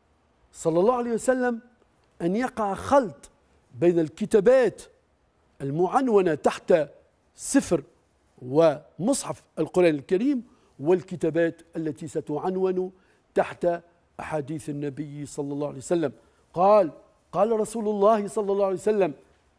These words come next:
"من كتب عني غير القرآن فليمحوه"، يعني لا يتركه، عليه أن يمسحه، أن يمحوه،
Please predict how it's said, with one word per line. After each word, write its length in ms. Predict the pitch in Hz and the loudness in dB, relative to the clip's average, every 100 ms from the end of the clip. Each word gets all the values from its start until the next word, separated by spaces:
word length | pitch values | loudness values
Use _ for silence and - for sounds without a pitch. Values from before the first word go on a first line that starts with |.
| _ _ | _ _
"من 180 | 156 180 | -4 -2
كتب 400 | - 269 247 220 | 0 2 2 4
عني 680 | 208 196 196 294 233 220 196 | 2 2 0 0 -2 -2 -2
غير 420 | 151 240 302 269 | 2 2 2 0
القرآن 600 | 262 - 247 277 285 294 247 _ _ _ | 0 0 0 0 -2 -4 -6 _ _ _
فليمحوه"، 1160 | 262 262 247 302 247 269 254 240 294 254 165 - _ _ _ _ _ _ _ _ _ _ - _ _ _ | 2 4 4 4 2 4 6 6 6 4 2 -2 _ _ _ _ _ _ _ _ _ _ -20 _ _ _
يعني 240 | 175 202 247 | -2 2 4
لا 140 | 330 | 4
يتركه، 580 | 311 294 302 302 - 160 | 4 4 2 2 2 2
عليه 220 | 202 269 | 2 2
أن 140 | 269 | 0
يمسحه، 680 | 269 240 - - 214 180 220 | 2 0 -2 -2 0 0 0
أن 80 | 226 | -2
يمحوه، 600 | 254 202 170 202 214 | -4 -4 2 4 4